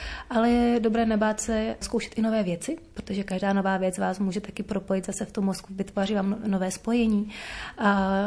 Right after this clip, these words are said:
pokud se jako i na to cítíte, tak koupit si, dneska je spousta i knih, které se věnují trénování paměti a můžete i doma si zkoušet nějaké takové cvičení, které vám mohou pomoci a jsou i různé techniky, mnemotechnické pomůcky,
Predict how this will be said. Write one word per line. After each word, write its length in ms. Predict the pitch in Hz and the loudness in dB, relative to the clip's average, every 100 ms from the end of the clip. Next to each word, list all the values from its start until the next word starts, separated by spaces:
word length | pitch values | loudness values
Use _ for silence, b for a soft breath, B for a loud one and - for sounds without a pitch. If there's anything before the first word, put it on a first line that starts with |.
| 202 - | -2 -4
pokud 280 | 214 220 | -4 -4
se 480 | - 214 214 208 208 - | -2 0 2 0 -2 -4
jako 220 | 214 240 | -2 0
i 60 | 226 | 0
na 60 | |
to 120 | 220 | 0
cítíte, 520 | 240 214 - 226 233 220 | -4 -6 -4 -4 -2 -2
tak 200 | 220 214 - | -4 -6 -2
koupit 320 | 226 233 - | 0 0 0
si, 180 | 233 220 | 0 2
dneska 220 | 214 226 | 0 -2
je 40 | |
spousta 340 | - 240 240 233 | 0 -2 0 -4
i 80 | |
knih, 260 | 233 190 233 | -2 -2 -2
které 240 | - 240 | -2 -2
se 140 | 226 220 | 0 0
věnují 220 | 208 214 | 2 2
trénování 460 | 214 208 214 214 214 | 2 2 2 2 0
paměti 380 | 202 226 226 | 0 0 0
a 40 | 214 | 0
můžete 220 | 202 208 | 0 0
i 100 | 208 | 0
doma 360 | 208 214 214 277 - - | 2 2 0 -4 -14 -18
si 140 | - | -14
zkoušet 400 | - 214 208 214 | -4 -4 -2 -2
nějaké 320 | 208 196 208 | -2 -2 -4
takové 420 | 208 - 202 196 B B B B B - | -8 -6 -4 -4 B B B B B -10
cvičení, 480 | 214 220 - 214 208 | -6 -4 2 4 4
které 200 | 208 208 | 2 0
vám 120 | 208 | 2
mohou 180 | 208 226 | 4 2
pomoci 540 | 214 190 214 - 214 | 2 2 2 0 -2
a 180 | 202 208 | 0 -2
jsou 160 | - 220 | 0 0
i 80 | 220 | 2
různé 400 | 220 220 208 208 | 2 2 2 0
techniky, 640 | 208 - 233 - 247 240 | -4 -2 -2 -2 -2 0
mnemotechnické 720 | 214 190 214 226 233 214 220 | 2 2 0 0 0 0 -2
pomůcky, 640 | 214 202 208 208 - 202 | 0 2 4 2 -2 -4